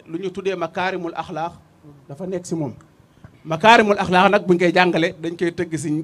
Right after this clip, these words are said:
dañ koy tënk si ñeent. Mooy ki nga xam ne daf la tooñ, nga mën a fayu, baal ko.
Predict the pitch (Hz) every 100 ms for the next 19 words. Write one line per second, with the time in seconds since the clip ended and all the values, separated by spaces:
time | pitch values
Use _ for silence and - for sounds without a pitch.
0 | 156 - 175 180 175 180 160 156 156 170
1 | 139 - _ _ _ _ _ _ - 135
2 | 170 175 _ _ - 226 254 220 208 185
3 | 190 151 160 175 160 185 180 247 - _
4 | _ _ - 139 165 170 180 156 175 -
5 | - - - 139 151 127